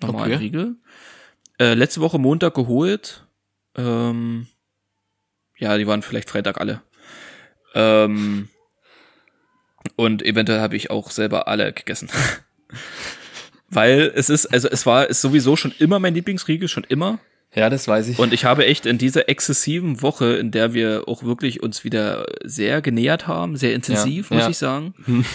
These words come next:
Speaker 1: dass ja zwei, drei Riegel am Tag wirklich draufgegangen sind. Einfach der, ist einfach der geilste Riegel. Dem, ich muss den kurz erwähnen, das ist mein Snack der Woche, der Snickers.
Speaker 2: Ist,
Speaker 1: Ist
Speaker 2: ist
Speaker 1: einfach
Speaker 2: völlig,
Speaker 1: geil.
Speaker 2: ist, ist völlig gerechtfertigt. Es ist gerechtfertigt,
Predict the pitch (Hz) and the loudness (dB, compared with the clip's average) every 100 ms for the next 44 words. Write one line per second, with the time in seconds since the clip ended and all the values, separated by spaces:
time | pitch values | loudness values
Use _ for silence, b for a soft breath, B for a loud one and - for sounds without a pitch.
0 | B B B B B - 123 - 117 113 | B B B B B -4 -2 2 2 2
1 | - 120 135 123 120 139 151 110 117 123 | 2 2 4 2 2 4 4 2 2 0
2 | 139 143 156 - 139 - 147 127 143 131 | 0 -2 -4 -2 -4 -2 -2 -2 -2 -4
3 | 131 147 - b b b b b b b | -6 -6 -12 b b b b b b b
4 | b b _ _ _ - 120 117 120 110 | b b _ _ _ -8 -8 -2 0 0
5 | - - 113 117 120 98 98 107 131 139 | -4 -8 -8 -8 -6 -6 -2 -2 -2 -2
6 | 123 117 101 110 107 117 147 - 147 135 | -2 -2 -4 -4 -6 -4 -2 -2 -4 -4
7 | 135 120 107 - 104 117 - 120 - 107 | -4 -4 -6 -6 -6 -6 -4 -6 -6 -8
8 | 107 135 - - - - - 107 - _ | -8 -12 -14 -14 -10 -6 -4 -4 -6 _
9 | _ - - - - 117 113 113 143 170 | _ -16 -16 -14 -4 -2 0 0 2 2
10 | 110 139 - 127 - 127 - - 135 175 | 0 -4 -4 -6 -4 -6 -2 0 0 -2
11 | - 143 147 - - 92 87 87 - 95 | -4 -4 -4 -4 -4 -4 -4 -8 -8 -8
12 | - 90 - _ - 175 185 - 101 95 | -8 -8 -12 _ -10 -8 -8 -4 -4 -2
13 | 127 - | -6 -8